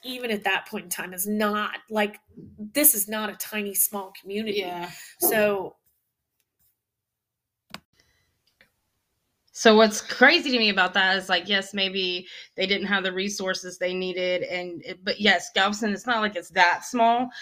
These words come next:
Speaker 2: but it's also not the first time, you know, a case like this has come through their office.
Speaker 1: No, it's, it's not.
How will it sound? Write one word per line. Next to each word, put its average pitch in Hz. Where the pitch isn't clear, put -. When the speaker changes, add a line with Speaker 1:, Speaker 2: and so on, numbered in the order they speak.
Speaker 2:
but 247
it's 269
also 269
not 269
the 240
first 240
time, 233
you 220
know, 196
a 196
case 214
like 208
this 208
has 208
come 226
through 247
their 240
office. 247
Speaker 1:
No, 262
it's, -
it's 302
not. 285